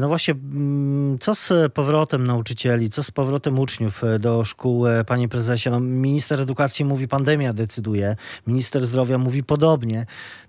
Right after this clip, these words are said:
No i właściwie można powiedzieć, chociaż widać zauważalne zmiany w, mm, w tej liczbie zachorowań,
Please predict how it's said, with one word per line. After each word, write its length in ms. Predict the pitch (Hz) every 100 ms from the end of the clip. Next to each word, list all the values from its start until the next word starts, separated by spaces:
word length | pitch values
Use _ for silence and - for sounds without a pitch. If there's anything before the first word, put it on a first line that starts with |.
| 123
No 60 |
i 80 | 139
właściwie 400 | 151 170 - 196
można 240 | 190 190
powiedzieć, 360 | 175 180 180 -
chociaż 320 | 190 185 -
widać 360 | 156 190 196 147
zauważalne 680 | 160 156 156 160 160 156
zmiany 640 | 139 139 151 170 190 175 143
w, 100 | - 135 120 - - - -
mm, 500 | 139 135 131 127 123
w 40 |
tej 140 | - 135
liczbie 360 | 143 135 135
zachorowań, 760 | 131 123 135 120 110 110 120